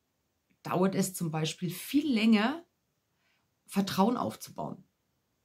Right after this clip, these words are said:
Also wisst ihr, was ich meine? Also wenn du auf der Party stehst, da können die Leute dann gleich entscheiden, "Oh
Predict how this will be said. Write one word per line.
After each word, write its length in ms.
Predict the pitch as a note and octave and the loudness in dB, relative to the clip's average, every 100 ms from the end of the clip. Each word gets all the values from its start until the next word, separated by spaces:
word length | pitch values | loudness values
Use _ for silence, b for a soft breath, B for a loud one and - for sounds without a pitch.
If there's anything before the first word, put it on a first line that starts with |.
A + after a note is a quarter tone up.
| _ | _
Also 160 | D#3+ E3+ | -2 0
wisst 140 | G3+ | 0
ihr, 60 | G3+ | 0
was 80 | D#3 | 2
ich 60 | |
meine? 260 | D3 F#3+ - B B B B - | 2 2 -2 B B B B -2
Also 160 | F#3 | 4
wenn 120 | F#3 G3 | 8 8
du 80 | |
auf 140 | - - | 6 2
der 100 | F3+ | 0
Party 420 | - F#3+ A3 G3+ | 0 0 2 2
stehst, 800 | - - E3+ G3+ - - - - _ _ b b b | 0 0 0 2 -2 -8 -12 -16 _ _ b b b
da 100 | D#3+ | -8
können 320 | D3+ F3+ G3+ | 0 6 8
die 100 | F#3+ | 8
Leute 260 | E3+ E3+ F3+ | 6 2 2
dann 160 | F3 D#3 | 0 -2
gleich 240 | D3+ E3+ | -2 -2
entscheiden, 480 | E3+ - D3 C3 - | -2 0 0 0 -4
"Oh 180 | - - | -12 -16